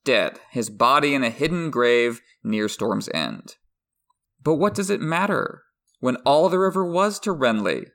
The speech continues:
was the armor, the antlers, the projection of a perfect king?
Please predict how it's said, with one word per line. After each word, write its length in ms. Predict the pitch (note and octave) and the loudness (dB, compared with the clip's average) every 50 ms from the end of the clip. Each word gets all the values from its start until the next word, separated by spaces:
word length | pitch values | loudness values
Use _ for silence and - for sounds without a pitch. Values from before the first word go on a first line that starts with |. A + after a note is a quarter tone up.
| _ | _
was 220 | - A2+ A2+ B2 C#3 | -2 -2 -2 0 0
the 160 | A#2+ A#2 - | -2 -2 0
armor, 480 | - A2+ A2 G#2+ G2+ F#2 D#2+ - - - _ _ - | 2 2 2 2 2 0 -2 -4 -6 -12 _ _ -4
the 240 | - B2+ A#2+ - - | -2 -2 -2 0 0
antlers, 600 | A#2 A2+ A2 - G2 G#2+ G2+ F#2 - - - - - | 0 0 -2 -2 -2 -2 -2 -2 -4 -8 -10 -8 -8
the 60 | - | -6
projection 640 | - - C#3 G#2+ G#2 A#2 A#2+ A2 - - - A2+ G#2+ | -4 -4 -4 -2 0 0 0 0 0 -2 -2 -2 0
of 80 | G2+ | 0
a 80 | G#2 G#2 | 0 -2
perfect 500 | - - A#2 G#2+ F#2 - G#2 - - - | 0 0 0 0 0 -2 -6 -8 -8 -8
king? 400 | - - A2 F2+ B1 - - | -6 -4 -4 -4 -6 -10 -14